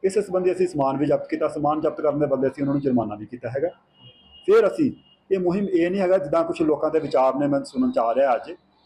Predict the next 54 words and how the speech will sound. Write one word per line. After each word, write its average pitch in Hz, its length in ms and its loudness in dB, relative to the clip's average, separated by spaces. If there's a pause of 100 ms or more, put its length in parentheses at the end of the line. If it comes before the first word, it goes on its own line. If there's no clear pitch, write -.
(100)
ਲੋਕੀ 147 200 -2
ਕਹਿ 147 200 4
ਰਹੇ 151 120 0
ਨੇ, 151 140 0
"ਲਓ 147 200 0
ਜੀ, 147 120 2
ਇਹ 156 120 2
ਕਮੇਟੀ 143 280 0
ਵਾਲਿਆਂ 143 220 2
ਨੂੰ 143 440 -4
ਮਹੀਨੇ, 131 200 0
ਦੋ 131 160 0
ਮਹੀਨੇ 135 200 -2
ਬਾਅਦ, 131 160 0
ਛੇ 127 200 -4
ਮਹੀਨੇ 131 180 0
ਬਾਅਦ, 123 140 0
ਸਾਲ 120 220 -2
ਬਾਅਦ 127 180 -2
ਇਹ 131 40 -2
ਕੰਮ 120 200 -6
ਸ਼ੁਰੂ 127 200 -10
ਹੁੰਦਾ 123 200 -2
ਹੈ, 170 80 2 (400)
ਇੱਕ 170 160 0
ਦਿਨ 170 120 0
ਦੇ 156 80 2
ਵਿੱਚ 151 120 -2
ਇਹ 151 60 0
ਕੰਮ 131 160 -2
ਖਤਮ 151 220 -4
ਹੋ 120 80 2
ਜਾਂਦਾ।" 104 240 -8 (560)
ਪਰੰਤੂ 196 540 0 (680)
ਮੈਂ 175 120 2
ਉਹਨਾਂ 185 220 2
ਨੂੰ 190 120 0
ਇਹ 180 60 4
ਅਪੀਲ 170 280 2
ਕਰਨੀ 160 220 0
ਚਾਹਾਂਗਾ 127 340 0
ਕਿ 214 140 -2
ਜਿੰਨੀ 175 240 0
ਦੇਰ 180 140 0
ਤੱਕ 165 220 -4
ਮੈਂ 151 120 2
ਇੱਥੇ 139 280 0
ਬਤੌਰ 151 480 -2
ਈ 139 40 -2
ਓ 143 80 2
ਕੰਮ 139 240 -2
ਕਰ 110 200 0
ਰਿਹਾ 107 140 -6
ਹੈਗਾ, 104 340 -10